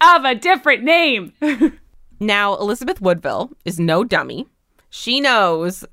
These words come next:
Speaker 2: that, <laughs> okay, Richard has already taken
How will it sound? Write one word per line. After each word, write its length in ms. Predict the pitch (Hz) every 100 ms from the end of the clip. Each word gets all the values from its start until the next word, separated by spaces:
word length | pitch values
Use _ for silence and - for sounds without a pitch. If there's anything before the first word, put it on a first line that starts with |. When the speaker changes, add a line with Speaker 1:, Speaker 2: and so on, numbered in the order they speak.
| -
Speaker 2:
that, 320 | 160 165 - -
<laughs> 80 | 254
okay, 340 | 226 160 151
Richard 360 | 160 208 240 330
has 120 | -
already 320 | 170 196 240
taken 540 | 349 196 185 180 175